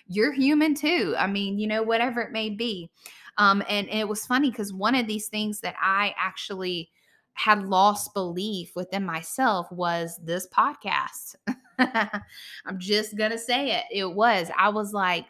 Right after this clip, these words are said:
telling my spouse, I'm like, "No one listens to this podcast. Probably no one's even subscribing to it.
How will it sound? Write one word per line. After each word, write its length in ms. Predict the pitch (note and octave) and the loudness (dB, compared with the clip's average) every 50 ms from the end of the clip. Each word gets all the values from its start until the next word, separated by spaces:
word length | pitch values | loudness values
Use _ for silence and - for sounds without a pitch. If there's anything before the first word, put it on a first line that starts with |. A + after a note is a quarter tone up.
| _ _ - | _ _ -20
telling 380 | - - F#3 G#3 A3+ A#3 A#3 | -10 -6 -4 -2 -2 -2 -2
my 120 | A#3 - A#3 | -4 -4 -6
spouse, 320 | - - B3+ B3 A#3+ A#3+ - | -6 -4 -4 -4 -4 -6 -8
I'm 80 | G#3 | -6
like, 200 | G3+ F#3 F#3 E3 | -6 -6 -6 -6
"No 200 | D#3 F3 F3 A3 | -4 0 2 2
one 220 | B3 C#4 C#4 C4 B3+ | 4 4 4 4 2
listens 320 | B3+ A#3+ B3 - A3+ G#3+ | 2 0 -2 -6 -10 -10
to 100 | - G#3+ | -10 -8
this 180 | G3+ G#3 G#3 G#3 | -8 -8 -8 -10
podcast. 600 | - _ G3 G3 G3+ G3+ - G#3+ G#3 G#3 G#3+ - - _ _ _ - _ _ | -4 _ -2 -2 -2 -4 -6 -8 -6 -6 -8 -10 -16 _ _ _ -20 _ _
Probably 280 | _ - A#3+ B3+ B3 A3 | _ 2 4 4 4 0
no 240 | G3+ G3 F#3 F#3+ G#3+ | 0 0 0 0 0
one's 240 | B3 B3 B3 A#3 B3 | 0 -2 -4 -4 -4
even 220 | B3 A#3+ A#3+ A#3 | -6 -6 -6 -8
subscribing 880 | - G#3 E3+ - - - - _ E3 E3 D#3+ F3 G#3 A#3 A#3+ B3 A#3+ A3+ | -10 -14 -16 -14 -16 -16 -14 _ -4 -2 2 2 2 2 2 -2 -4 -4
to 240 | A3+ - C4 B3 B3 | -6 -6 -6 -4 -2
it. 220 | A#3+ A#3 A3+ A#3 | -2 -4 -4 -6